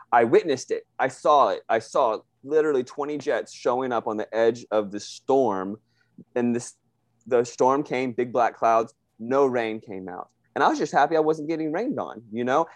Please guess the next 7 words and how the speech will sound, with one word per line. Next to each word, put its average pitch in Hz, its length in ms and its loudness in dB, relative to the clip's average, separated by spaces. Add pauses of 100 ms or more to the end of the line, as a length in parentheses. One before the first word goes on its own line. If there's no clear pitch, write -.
(160)
And 147 100 4
I 143 220 4 (320)
tabled 170 580 0
or 120 100 0
shelved 139 480 0
the 120 60 -14
memory. 110 480 -10